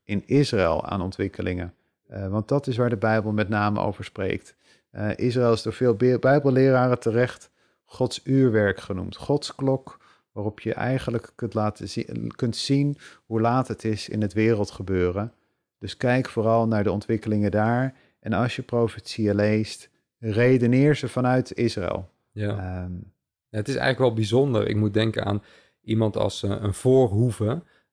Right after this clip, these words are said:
Speaker 2: eh, een Bijbelleraar die in achttien vierenvijftig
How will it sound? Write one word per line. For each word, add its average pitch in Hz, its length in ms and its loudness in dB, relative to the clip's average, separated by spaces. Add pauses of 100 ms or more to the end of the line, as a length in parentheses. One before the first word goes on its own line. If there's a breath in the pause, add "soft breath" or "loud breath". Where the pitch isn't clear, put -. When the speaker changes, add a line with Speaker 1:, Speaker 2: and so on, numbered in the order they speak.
Speaker 2:
eh, 98 260 -4
een 98 160 -2
Bijbelleraar 107 1000 4
die 101 320 0
in 107 240 -2
achttien 113 540 -2 (500)
vierenvijftig 113 840 -2